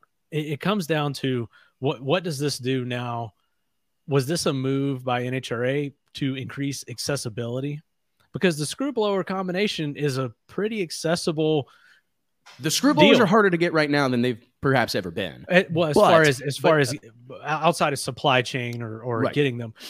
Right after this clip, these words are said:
Speaker 1: but to get it up and running, it's a common combination, and, and it's not, um, kind of behind, uh, a gated situation like what you may have with the Roots blower, where you gotta
Speaker 2: The
Speaker 1: go
Speaker 2: f-,
Speaker 1: through one of
Speaker 2: when
Speaker 1: the
Speaker 2: the
Speaker 1: top guys to get the, the,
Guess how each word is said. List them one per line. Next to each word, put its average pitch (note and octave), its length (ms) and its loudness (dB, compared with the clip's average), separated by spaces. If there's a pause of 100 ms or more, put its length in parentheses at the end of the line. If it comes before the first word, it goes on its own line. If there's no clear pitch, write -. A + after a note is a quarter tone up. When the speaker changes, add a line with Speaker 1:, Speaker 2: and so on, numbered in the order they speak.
Speaker 1:
but C3+ 160 -2
to C#3+ 80 2
get F3 180 2
it E3+ 120 0
up E3+ 220 2
and E3 160 0
running, D#3 360 -2
it's E3+ 160 -4
a D4 60 -4 (120)
common E3 560 -6 (100)
combination, F3 680 -2
and, C3+ 320 -4 (280)
and C3+ 160 -2
it's C#3 160 -6
not, C#3+ 520 0 (340)
um, B2 520 -2
kind C#3 260 -2
of A2 200 -6
behind, C3+ 640 -2 (420)
uh, B2+ 260 -4
a B2+ 120 -4
gated C3 640 0 (120)
situation C#3 960 -2
like B2 200 -8
what B2 200 -8
you B2 60 -8
may B2 180 -4
have C3 300 -2
with B2+ 120 -2
the A#2 120 -4
Roots B2+ 240 -2
blower, C3+ 240 -2
where A#2 100 -6
you A2+ 100 -10
gotta B2+ 260 -4
Speaker 2:
The D3+ 100 4
Speaker 1:
go C3+ 60 4
Speaker 2:
f-, C3 60 -6
Speaker 1:
through C3+ 160 -4
one C3+ 200 4
of D3 60 4
Speaker 2:
when D3 80 4
Speaker 1:
the C#3+ 120 4
Speaker 2:
the - 120 -14 (180)
Speaker 1:
top C#3 280 0
guys C3+ 440 0
to C3 100 -8
get C#3+ 380 0 (260)
the, B2 300 -2
the, A#2+ 360 -4